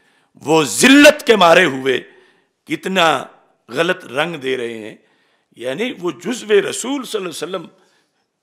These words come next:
की तौहीन का कुफ्र होना, कोई उस पर इख्तिलाफ नहीं, कुफ्र है। सरकार के तो कपड़ों की कोई तौहीन करे, सरकार के नालैन शरीफ की कोई तौहीन करे, वो कुफ्र है। लेकिन क्या जो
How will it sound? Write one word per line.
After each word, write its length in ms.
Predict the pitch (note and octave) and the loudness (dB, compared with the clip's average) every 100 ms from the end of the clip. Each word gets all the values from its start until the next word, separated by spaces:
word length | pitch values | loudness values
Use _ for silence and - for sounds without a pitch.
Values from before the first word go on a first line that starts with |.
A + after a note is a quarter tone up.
| _ _ _ _ | _ _ _ _
की 140 | A3 B3 | -6 -6
तौहीन 380 | G#3+ D#3+ D#3 A3 | -4 -4 -4 -6
का 140 | F3 D#3 | -6 -6
कुफ्र 320 | F#3 F#3+ D#3+ | -6 -6 -6
होना, 260 | B2 F3+ A3+ | -6 -6 -4
कोई 360 | - A3 F3+ - _ - | -2 -2 -4 -18 _ -4
उस 160 | G3 - | -2 0
पर 160 | G3+ | -2
इख्तिलाफ 600 | F3+ - E3+ G3 A#3 F#3 | -2 -4 4 4 4 0
नहीं, 220 | C#3 C3 - | -10 -10 -12
कुफ्र 320 | D3 E3 F3+ | -14 -4 0
है। 220 | D#3+ G#3+ - - _ _ _ _ _ - | 2 0 -4 -14 _ _ _ _ _ -6
सरकार 480 | C#3 D3 D3 F#3 F#3 | -4 2 6 6 6
के 160 | F#3+ | 2
तो 200 | G#3 A3+ A3 - _ E3 | 2 2 0 -8 _ 2
कपड़ों 320 | E3 A3 C#4 | 6 8 8
की 120 | C#4 | 6
कोई 160 | B3+ A#3+ | 2 2
तौहीन 380 | A3 F#3+ G3 E3 | 2 -2 -2 -6
करे, 320 | B2 B2 B2 - _ _ - | -6 -4 -6 -10 _ _ -2
सरकार 400 | D3 E3 G3 G3 | 0 6 8 8
के 140 | G#3 | 2
नालैन 400 | F3+ D#3+ D#3 E3 D3+ | 4 4 6 2 2
शरीफ 320 | G3 C#4+ - | 4 4 4
की 120 | C4 | 2
कोई 140 | A#3+ G#3+ | 4 4
तौहीन 360 | F#3+ D#3 E3 - | 2 0 -4 -6
करे, 280 | B2 C3 - _ _ - | -6 -6 -8 _ _ 4
वो 120 | A3 - | 4 4
कुफ्र 400 | A3+ C#4+ D4 E3+ | 4 8 8 6
है। 160 | E3+ - - _ _ _ _ - | 2 -2 -10 _ _ _ _ -4
लेकिन 560 | C#3 G3 C4+ D4 C#4+ D#3+ - | 0 2 6 4 4 -4 -2
क्या 560 | F3+ F#3 C4+ B3+ - - - _ | 6 10 10 8 2 -8 -20 _
जो 120 | B2+ | 4